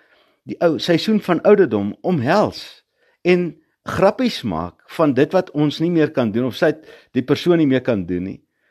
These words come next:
en tog daarmee saamlewe en die beste uit alles na vore bring. Wat is ek besig om vir jou te sê?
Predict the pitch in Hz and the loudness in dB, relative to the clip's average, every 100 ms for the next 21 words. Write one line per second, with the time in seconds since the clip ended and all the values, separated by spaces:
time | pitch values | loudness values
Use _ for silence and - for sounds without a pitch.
0 | _ - 160 160 156 - _ _ _ - | _ 0 2 2 -2 -12 _ _ _ -20
1 | 147 214 - 180 175 180 - 175 190 196 | 0 0 2 2 2 0 0 0 0 2
2 | 170 147 123 120 139 123 170 - 113 143 | 2 2 2 0 0 2 0 0 -4 -4
3 | - 123 117 127 - 110 110 101 82 80 | -2 -4 -2 -4 -6 -4 -4 -4 -6 -12
4 | 73 _ _ _ _ _ _ _ - 220 | -14 _ _ _ _ _ _ _ -2 0
5 | 226 220 165 147 147 143 127 131 120 123 | 0 -4 0 0 0 -4 -2 -2 0 -4
6 | - 82 | -4 -8